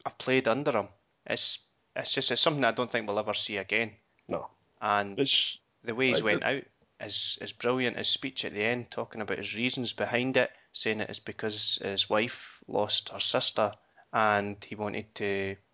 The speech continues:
Speaker 1: to do something for her after, he said something like forty-seven years of her,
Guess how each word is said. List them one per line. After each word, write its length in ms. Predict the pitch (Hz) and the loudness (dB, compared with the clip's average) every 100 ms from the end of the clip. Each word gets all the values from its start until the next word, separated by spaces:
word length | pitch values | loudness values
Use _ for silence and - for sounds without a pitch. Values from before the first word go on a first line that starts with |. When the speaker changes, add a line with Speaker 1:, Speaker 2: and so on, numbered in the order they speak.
| _ - | _ -8
Speaker 1:
to 80 | 107 | -2
do 140 | 110 | 2
something 400 | 107 113 110 117 | 4 2 0 -4
for 160 | 107 101 | 0 0
her 200 | 120 127 - _ _ _ | 4 2 0 _ _ _
after, 540 | - 104 98 - 101 101 | -4 -4 -4 -2 0 0
he 120 | 101 | -2
said 200 | - 98 | -6 -4
something 200 | - 98 | -4 -4
like 120 | 95 | -6
forty-seven 680 | - - 107 - - 104 107 | -4 0 2 2 0 -2 -4
years 380 | 107 110 107 107 | 0 2 2 0
of 140 | 98 | 0
her, 200 | - 110 | 2 2